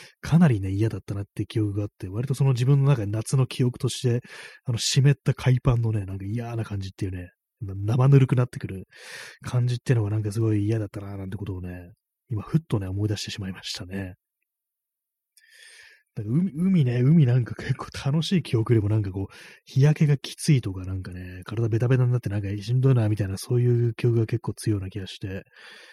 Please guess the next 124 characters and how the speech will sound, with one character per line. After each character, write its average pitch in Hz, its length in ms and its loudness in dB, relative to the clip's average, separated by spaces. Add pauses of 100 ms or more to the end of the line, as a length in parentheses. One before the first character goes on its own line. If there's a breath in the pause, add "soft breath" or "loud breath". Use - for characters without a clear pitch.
(600 loud breath)
し - 160 -6
ま 113 100 2
い 113 60 2
ま 117 100 0
す 98 140 -10
ね。 95 160 -10
な 92 80 -12
ん 90 80 -14
か 95 100 -20
こ 92 320 -12
う、 - 340 -8
純 175 200 4
粋 202 160 6
に 185 40 8
な 190 60 8
ん 175 40 8
か 123 80 2
泳 139 220 8
ぐ 170 120 8
っ - 20 6
て - 220 0
こ 113 100 -2
と 120 80 0
の 117 100 2
楽 131 280 2
し - 60 -2
さ - 100 -6
だ 95 100 -6
と 98 80 -8
な 98 60 -6
ん 98 40 -6
か 90 80 -12
プ - 140 2
ー 214 80 8
ル 123 120 4
の 92 60 -8
方 110 140 -2
が 92 120 -6
ね、 98 80 -2
な 98 80 -4
ん 98 60 -6
か 92 80 -12
割 98 140 -6
と - 80 -6
な 101 80 -2
ん 101 60 -6
か - 80 -16 (140)
敷 - 240 -4
居 - 20 2
が 131 80 2
低 - 160 0
い 123 40 4
っ - 40 -2
て - 80 -8
い 92 40 -8
う 87 40 -12
か、 - 220 -16 (140)
ま 104 80 -8
あ、 95 40 -8
海 175 220 0
っ - 20 -4
て - 160 -4
な 107 60 0
ん 107 40 -2
か 98 80 -6
も 95 60 -4
う - 20 -4
波 117 260 4
に 185 120 8
乗 95 140 -2
っ - 20 -10
て - 200 -12
楽 113 220 -4
し - 140 -6
む 107 60 -4
っ - 20 -8
て - 160 -10
い 98 40 -6
う 95 60 -10
感 101 160 -8
じ 98 100 -8
の 98 120 -8
と - 80 -10
こ 98 100 -10
あ 107 80 -2
る 110 80 -2
と - 80 -8
思 92 100 -12
う - 20 -14
ん - 20 -14
で 90 80 -20
す - 80 -18
け - 80 -14
ど 95 80 -12
も、 92 220 -14 (800 loud breath)
あ 135 80 -2
あ - 20 4
い 160 40 6
う - 40 6
の 160 40 6
も 123 60 4
ね、 113 100 2
子 135 160 2
供 175 220 8
で 185 60 8
す - 100 -6
か 117 100 -2
ら 90 120 -8
ね、 92 100 -6
う 120 140 6
ま 147 100 6
く 107 80 0
波 123 340 8
を 101 80 4
ね、 90 120 -8
な 95 80 -8
ん - 20 -8
か 98 80 -8
い 107 100 -2
な 135 140 4
せ 165 100 6
な 110 100 2
い - 20 -10
っ - 20 -10